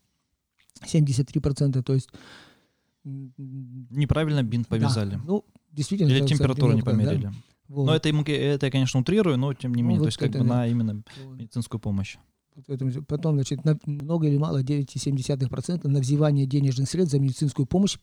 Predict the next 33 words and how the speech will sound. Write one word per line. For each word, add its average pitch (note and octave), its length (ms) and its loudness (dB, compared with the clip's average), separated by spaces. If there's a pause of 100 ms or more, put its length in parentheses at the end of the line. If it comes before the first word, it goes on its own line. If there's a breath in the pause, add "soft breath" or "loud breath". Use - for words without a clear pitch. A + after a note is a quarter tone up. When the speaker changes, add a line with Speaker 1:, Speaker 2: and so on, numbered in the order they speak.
Speaker 1:
которая C3 340 -4
предусмотрена D3+ 600 -2
программой B2+ 480 -2
М A#2+ 120 -2
С. A2 320 -8 (120)
Это C3 200 -6
то, E3+ 160 -2
что, - 180 -8
в A#2+ 60 -4
общем-то, B2+ 480 -6
делать B2 560 -8 (960 soft breath)
нельзя. B2 340 0
Speaker 2:
И A2 40 -8
тут, E3 320 0
э, A#2+ 120 -2
да, A2 300 0
это A2+ 180 -4
абсолютно A2+ 340 -4
нельзя. A#2 400 0
И A2 180 -2
тут C#3 240 -10
опять A2 340 -4
какое A2 320 -4
хотим - 280 -6
мы G#2 240 -4
подать, G#2 500 -10
э, G2 720 -6 (920 soft breath)
какую A#2+ 300 -4
идею A#2 300 0
или G2+ 140 -4
там F#2+ 180 -6
месседж, B2 320 -2
что A2 680 -4